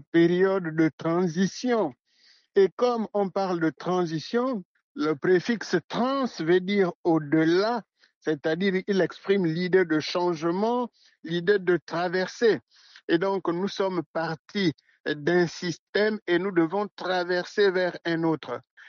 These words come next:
Il se trouve que le comité de la transition et de la restauration des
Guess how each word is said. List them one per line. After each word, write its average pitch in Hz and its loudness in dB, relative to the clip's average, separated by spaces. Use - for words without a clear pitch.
Il 269 -2
se 214 2
trouve 240 -2
que 170 2
le 156 -2
comité 196 0
de 156 -6
la 151 0
transition 180 -2
et 160 2
de 151 -2
la 156 2
restauration 165 -2
des 151 -2